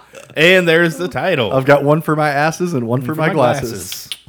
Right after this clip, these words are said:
Speaker 1: Uh, <laughs> Wells, uh, you and I did something, but d-, did you do anything else?
Speaker 2: Hell no. <laughs>
Speaker 1: Okay, I wasn't curious.
Speaker 2: No.
Speaker 1: Wasn't curious.
Speaker 2: <laughs> I didn't do anything else. Yeah, we,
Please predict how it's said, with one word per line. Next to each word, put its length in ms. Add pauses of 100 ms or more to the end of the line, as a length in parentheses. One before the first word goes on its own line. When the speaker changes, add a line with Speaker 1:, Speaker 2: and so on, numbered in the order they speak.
(460)
Speaker 1:
Uh, 540
<laughs> 60
Wells, 640
uh, 180
you 180
and 80
I 120
did 180
something, 320
but 120
d-, 180
did 240
you 80
do 180
anything 460
else? 760
Speaker 2:
Hell 220
no. 320
<laughs> 60
Speaker 1:
Okay, 260
I 120
wasn't 260
curious. 420 (340)
Speaker 2:
No. 360 (100)
Speaker 1:
Wasn't 160
curious. 280
Speaker 2:
<laughs> 40
I 220
didn't 140
do 120
anything 220
else. 180 (220)
Yeah, 160
we, 240